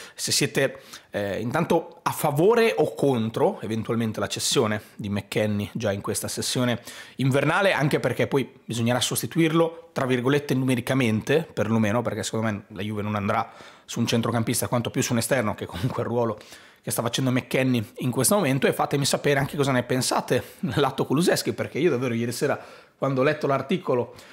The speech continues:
ho avuto gli occhi fuori dalle orbite e ho detto: "Dio Giovanni, ma cosa stai scrivendo?" Però effettivamente, ragionandoci secondo quelli che sono i dettagli che avevamo anche comunque già affrontato, eh, discusso all'interno dei video dell'anno scorso, proprio un anno fa, perché comunque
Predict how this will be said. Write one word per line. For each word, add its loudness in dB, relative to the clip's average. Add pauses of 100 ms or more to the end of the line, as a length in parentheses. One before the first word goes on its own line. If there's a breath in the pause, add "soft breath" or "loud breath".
(520 loud breath)
ho 0
avuto 2
gli 4
occhi 0
fuori 2
dalle 4
orbite 2
e 2
ho 4
detto: 0
"Dio 2
Giovanni, 0
ma -6
cosa -4
stai -2
scrivendo?" 0
Però -8
effettivamente, -4
ragionandoci -4
secondo -4 (520)
quelli 0
che -2
sono 0
i 0
dettagli 0
che -4
avevamo 2
anche -2
comunque -2
già 2
affrontato, 0 (280 loud breath)
eh, -6
discusso 2
all'interno 2
dei 2
video 2
dell'anno -2
scorso, 2 (220 loud breath)
proprio -2
un 2
anno 0
fa, 2
perché -4
comunque -2